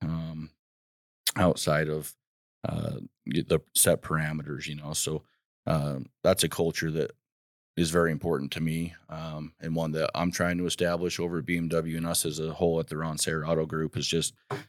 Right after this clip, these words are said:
the, you know, s-, shifting that mindset of some of the long-term em-, employees, um, that you, you, you know, you have,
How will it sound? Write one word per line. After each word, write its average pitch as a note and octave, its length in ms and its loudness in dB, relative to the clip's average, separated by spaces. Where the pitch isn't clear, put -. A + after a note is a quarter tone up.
the, D#2+ 380 4
you E2+ 100 -2
know, E2+ 100 0
s-, - 220 -2
shifting G2+ 480 4
that F2 180 4
mindset E2 640 2
of D#2 160 -2
some F2 220 0
of E2 100 -2
the D#2+ 120 -4
long-term E2 480 -2
em-, D#2+ 140 -2
employees, D#2+ 760 0
um, D2 440 -2
that D#2 300 4
you, D#2+ 300 0
you, F2 220 -4
you D#2+ 100 -2
know, D#2+ 80 -4
you E2 180 2
have, G2+ 460 2